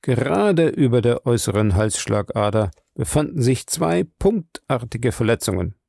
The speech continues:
Nicht groß, aber sie sahen nicht sehr gutartig aus. Die Ränder waren weiß und blutleer, wie von einer Quetschung. Plötzlich kam mir der Einfall, dass diese Wunden,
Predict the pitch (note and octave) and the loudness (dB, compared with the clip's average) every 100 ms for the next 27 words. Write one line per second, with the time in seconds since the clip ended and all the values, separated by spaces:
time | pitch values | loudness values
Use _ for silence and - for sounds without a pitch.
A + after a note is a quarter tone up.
0 | _ C3+ G3+ - - A3+ B2 - - _ | _ -2 -2 -2 0 2 2 -2 -14 _
1 | _ _ _ _ _ _ - B2 A#2 A#2+ | _ _ _ _ _ _ 0 2 4 4
2 | A#2+ A2+ A2+ A2 A2+ A#2 A#2+ - A2+ A2+ | 2 2 2 4 2 2 2 -2 0 2
3 | A#2 G#2 A#2+ - F2+ F#2 F#2+ G2+ G2 - | 2 0 -2 0 -2 -2 -2 -2 -2 -6
4 | - _ _ _ _ _ _ _ C#3 B2 | -16 _ _ _ _ _ _ _ -2 0
5 | B2 D#3+ D3 A#2 G#2 G2 A2 A2+ G2+ A#2+ | 2 4 4 4 2 2 2 2 2 4
6 | A#2 - G2 F2+ - G#2 A#2 A#2+ A#2 G#2+ | 2 2 -2 -2 -4 0 2 2 2 4
7 | G#2 E2+ _ _ G#2 A2 G2+ A2 G#2 G#2+ | 2 -2 _ _ -2 -2 -2 -2 0 -2
8 | - - - G#2 F#2 _ _ _ _ _ | -2 -4 -2 -4 -4 _ _ _ _ _
9 | _ _ _ _ - B2+ - - F#3 A3 | _ _ _ _ -2 0 0 -2 0 0
10 | - - D#3+ D3+ C3 A2+ A#2 - A2+ A#2 | -2 -4 0 4 4 4 0 0 0 0
11 | - C#3 D3 D3 _ _ _ - G2+ - | 2 2 2 -4 _ _ _ -6 -4 -6
12 | - _ - E3 C#3+ C3 C#3 F3 E3 G#2 | -14 _ 0 2 4 4 4 2 2 0
13 | F#2+ | 0